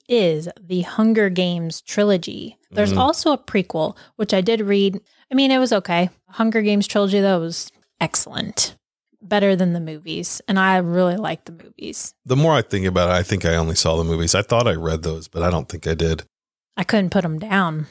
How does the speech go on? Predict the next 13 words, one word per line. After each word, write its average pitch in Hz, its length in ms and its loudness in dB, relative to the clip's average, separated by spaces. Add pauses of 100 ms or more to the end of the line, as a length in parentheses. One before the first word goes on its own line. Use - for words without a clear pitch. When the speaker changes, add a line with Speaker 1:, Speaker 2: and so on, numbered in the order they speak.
(120)
Speaker 2:
Yeah, 151 300 0
they 170 200 2
were 196 120 0
better 123 360 2
in 107 100 0
the 95 80 0
beginning. 80 500 -2 (440)
I 104 100 0
Speaker 1:
Yeah. 170 200 -2
Speaker 2:
feel 139 280 0
like 107 360 0
some 104 380 -2
books 92 520 -2